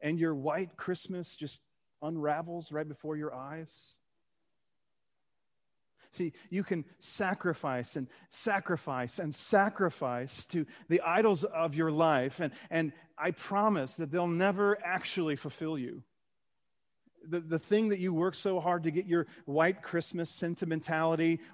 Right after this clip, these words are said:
on, I promise you, it's just gonna be more work for next Christmas. And if you don't make sacrifice after sacrifice after sacrifice, those idols will never forgive you. They'll never let it go. You'll never be able to rewrite the history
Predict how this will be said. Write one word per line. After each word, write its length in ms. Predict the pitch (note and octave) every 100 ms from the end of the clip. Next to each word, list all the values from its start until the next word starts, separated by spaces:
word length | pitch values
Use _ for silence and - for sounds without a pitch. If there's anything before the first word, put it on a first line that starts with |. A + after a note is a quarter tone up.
| -
on, 480 | D#3+ E3 F3+ F#3+ F#3 - -
I 100 | D#3+
promise 420 | - F#3+ G#3 F#3+
you, 100 | E3+
it's 160 | D#3+ -
just 160 | G3+
gonna 140 | - G#3+
be 120 | F#3+
more 320 | E3 D#3+ F3+
work 300 | D3+ E3+ D3+
for 160 | - D3+
next 320 | D#3+ D#3+ -
Christmas. 640 | - C3+ - C3 - - _ _ _ _ _ _ _ _ _ _ _ _ _ _ _ _ _ _ _ _ _
And 120 | E3 F#3
if 120 | E3
you 60 |
don't 240 | F#3+ C4 A3 - -
make 280 | D#3 G#3 F#3+
sacrifice 680 | - G3+ G#3 G#3 - D#3 C#3+
after 260 | F3 E3+ F#3
sacrifice 640 | - G3+ G3+ E3+ D#3 C#3+
after 260 | F3 F3 F#3
sacrifice, 600 | A3 G#3 G3+ F3+ D#3 - - -
those 180 | G3+ G3+ G3+
idols 360 | G#3+ A3+ F3+
will 100 | F#3
never 400 | F3+ G3 A3+ A#3
forgive 460 | - F#3+ D#3+ G3 D#3+
you. 180 | D3 C3 - -
They'll 120 | G#3
never 440 | G3+ G3+ A#3 A#3+
let 180 | G#3+ G3+
it 140 | G3 E3+
go. 140 | F3+
You'll 200 | D#3+ F#3+
never 340 | F#3 A3 A#3
be 180 | A3 G3+
able 160 | F#3+ E3+
to 120 | E3+
rewrite 640 | C#3+ E3 G#3+ E3+ F3 F3
the 60 | D#3+
history 560 | E3+ E3 - C#3 C3+